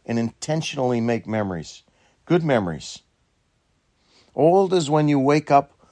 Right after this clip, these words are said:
with no expectation to have more great experiences or more great memories. And there's lots of people that are in that place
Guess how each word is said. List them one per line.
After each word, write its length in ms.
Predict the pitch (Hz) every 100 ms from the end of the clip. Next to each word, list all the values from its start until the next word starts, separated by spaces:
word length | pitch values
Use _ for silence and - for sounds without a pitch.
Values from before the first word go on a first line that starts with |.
| _ _
with 260 | 123 127 127
no 300 | 135 156 -
expectation 1160 | 151 147 - - 131 - - 147 120 110 101 101 - -
to 100 | 120
have 320 | 113 139 127
more 300 | 113 131 147
great 260 | 123 139 127
experiences 920 | 120 - - 127 107 92 104 101 - _ _ _ _ _ _
or 80 | 110
more 220 | 117 117
great 240 | 117 120
memories. 540 | 123 127 87 64 - - _ _ _ _ _ _ _ _ _ _ _ _ _ _ _ -
And 120 | 110
there's 260 | 131 107
lots 460 | 104 113 139 156 -
of 260 | 160 - -
people 540 | 185 180 127 85 - _ _ _ _ _ _ _ _ _ _ _ _ _ _ _ _ _ -
that 140 | 120
are 80 | 123
in 100 | 135
that 220 | 127 110
place 560 | - 151 123 104 -